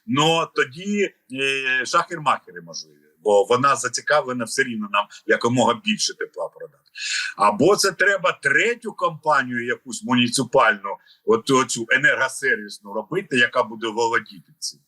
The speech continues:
Або управителям давати це, передавати, за чий кошт і так далі. Тобто тут питань дуже багато. І одразу хочу сказати, фінансові, технічні,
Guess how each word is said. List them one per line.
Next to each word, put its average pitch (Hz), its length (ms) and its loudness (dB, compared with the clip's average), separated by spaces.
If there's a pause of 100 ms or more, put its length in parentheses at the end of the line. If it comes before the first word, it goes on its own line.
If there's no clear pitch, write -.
(240)
Або 135 500 2
управителям 180 1040 0
давати 123 540 0
це, - 140 0
передавати, 98 800 -2
за 85 160 0
чий 110 260 -2
кошт - 360 -6
і - 120 -20
так - 200 -10
далі. - 200 -14 (360)
Тобто 135 280 2
тут 180 340 0
питань 156 520 0
дуже 120 280 0
багато. 92 600 0 (1000)
І 113 120 4
одразу 147 480 4
хочу 135 280 -6
сказати, 90 560 -8 (340)
фінансові, 135 880 2 (400)
технічні, 139 920 0